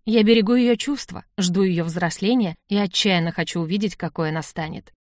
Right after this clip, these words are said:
И в этот раз я не буду снова искать душу возлюбленной, когда придет ее время». «Что же вы тогда будете делать?» Валвер бросил на Антию короткий взгляд. «Я все для себя решил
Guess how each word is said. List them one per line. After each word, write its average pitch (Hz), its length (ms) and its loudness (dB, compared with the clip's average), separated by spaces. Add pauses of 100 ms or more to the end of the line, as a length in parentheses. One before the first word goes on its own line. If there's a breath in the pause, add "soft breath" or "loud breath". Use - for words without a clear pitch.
(260)
И 233 120 4
в 247 60 2
этот 277 240 0
раз 226 240 2
я 214 120 4
не 220 120 6
буду 202 240 0
снова 185 320 0
искать 160 320 -6
душу 170 280 -4
возлюбленной, 170 600 0 (200)
когда 175 240 -2
придет 165 400 -2
ее 170 140 0
время». 151 420 -8 (1040)
«Что - 260 0
же 202 100 4
вы 202 120 2
тогда 190 300 2
будете 180 360 0
делать?» 170 480 -2 (320)
Валвер 190 400 0
бросил 185 380 -2
на 180 160 0
Антию 214 380 0
короткий 175 400 -4
взгляд. 160 360 -6 (420)
«Я 190 200 0
все 185 220 -2
для 180 120 0
себя 165 240 -4
решил 190 400 -4